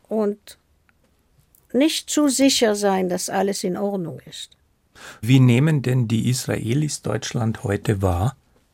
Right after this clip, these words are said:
Speaker 2: Denn es gibt ja zum Teil auch
Speaker 1: Erstens
Speaker 2: viele junge Leute, die
Speaker 1: interessieren
Speaker 2: nach
Speaker 1: sich.
Speaker 2: Berlin
Speaker 1: Ja,
Speaker 2: gehen. Also es
Speaker 1: aber
Speaker 2: gibt
Speaker 1: im
Speaker 2: eine
Speaker 1: Allgemeinen interessiert man sich nicht so viel für Deutschland. Also man fragt sich mich nie immer, wie, was denkt man in Israel?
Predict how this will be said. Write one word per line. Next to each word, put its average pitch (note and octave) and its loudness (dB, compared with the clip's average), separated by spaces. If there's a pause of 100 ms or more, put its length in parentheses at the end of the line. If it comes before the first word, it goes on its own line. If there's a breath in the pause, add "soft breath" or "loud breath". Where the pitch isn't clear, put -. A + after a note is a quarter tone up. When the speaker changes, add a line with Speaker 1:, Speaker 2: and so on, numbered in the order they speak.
(120)
Speaker 2:
Denn G#2+ 2
es A#2+ 0
gibt - -2
ja B2+ 2
zum A#2+ 0
Teil D#4+ 4
auch - 6
Speaker 1:
Erstens F#4 2
Speaker 2:
viele D3+ 6
junge F3 8
Leute, D#3+ 8
die C#3 4
Speaker 1:
interessieren C3 4
Speaker 2:
nach A#2+ 4
Speaker 1:
sich. - -4
Speaker 2:
Berlin C3 4
Speaker 1:
Ja, - 6
Speaker 2:
gehen. G4 6
Also C3 2
es - 2
Speaker 1:
aber C#4 4
Speaker 2:
gibt C#4+ 6
Speaker 1:
im D4 4
Speaker 2:
eine C#4+ 0
Speaker 1:
Allgemeinen C#4+ 6
interessiert A3+ 0
man A3 2
sich G#3 -2
nicht F#3+ -2
so F#3+ 0
viel F#3 -4
für G3 -4
Deutschland. F#3 -4
Also F#3+ -6 (260 loud breath)
man A3 2
fragt C#4 2
sich A#3 2
mich G#3+ 2
nie A3+ 2
immer, G3+ 2
wie, G3+ 2
was G3+ -4
denkt F#3+ -2
man F#3 -2
in F3+ -6
Israel? E3 -8